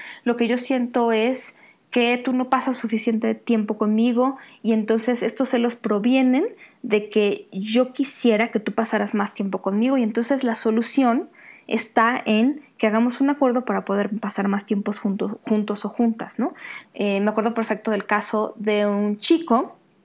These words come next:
en una relación poliamorosa con una chica en la que, bueno,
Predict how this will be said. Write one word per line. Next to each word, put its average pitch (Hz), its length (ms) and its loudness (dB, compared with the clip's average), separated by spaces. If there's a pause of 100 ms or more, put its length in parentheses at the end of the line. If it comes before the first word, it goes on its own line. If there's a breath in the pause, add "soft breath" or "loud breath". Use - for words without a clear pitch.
en 214 160 0
una 220 160 2
relación 202 420 -2
poliamorosa 196 540 -2
con 180 160 -6
una 208 200 0
chica 240 440 -2 (680 loud breath)
en 277 180 4
la 311 180 0
que, 277 260 4
bueno, 233 340 0